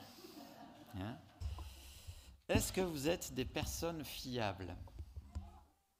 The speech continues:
Tenez-vous vos promesses ? C'est un sujet quand même assez délicat,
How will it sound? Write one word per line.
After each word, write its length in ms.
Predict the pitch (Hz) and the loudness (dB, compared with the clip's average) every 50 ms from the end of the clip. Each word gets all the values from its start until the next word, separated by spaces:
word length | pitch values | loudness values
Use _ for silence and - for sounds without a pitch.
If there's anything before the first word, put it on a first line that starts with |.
| _ _ _ _ _ _ _ _ _ _ _ _ _ - - - - - - - | _ _ _ _ _ _ _ _ _ _ _ _ _ -12 -12 -12 -12 -18 4 8
Tenez-vous 680 | 208 247 262 247 247 233 220 190 180 202 254 269 285 | 10 10 12 12 12 12 10 10 8 8 8 8 8
vos 180 | 214 165 180 - | 8 6 6 4
promesses ? 800 | - - - 196 208 202 214 226 202 - - - - - - 95 90 92 - - - - _ _ _ _ _ _ _ _ _ _ _ _ _ _ _ _ _ _ _ _ _ _ _ _ _ _ _ _ _ _ _ _ _ _ _ _ _ _ _ _ _ _ _ _ _ _ _ _ _ _ _ _ _ _ _ _ _ _ _ _ _ _ _ _ _ _ _ _ _ _ - - - - | 4 2 4 6 6 6 6 4 4 2 2 0 0 0 -2 -4 -6 -6 -10 -16 -20 -20 _ _ _ _ _ _ _ _ _ _ _ _ _ _ _ _ _ _ _ _ _ _ _ _ _ _ _ _ _ _ _ _ _ _ _ _ _ _ _ _ _ _ _ _ _ _ _ _ _ _ _ _ _ _ _ _ _ _ _ _ _ _ _ _ _ _ _ _ _ _ -20 -20 -14 -4
C'est 140 | - - | 2 4
un 60 | 190 202 | 4 6
sujet 280 | - 285 285 339 466 | 6 6 6 6 6
quand 140 | - 247 247 | 8 8 8
même 140 | 247 240 220 | 10 8 8
assez 240 | 180 - - 202 165 | 8 8 6 6 8
délicat, 680 | 165 156 143 135 - - 127 127 165 - - - | 8 8 6 4 6 10 10 10 10 10 6 -2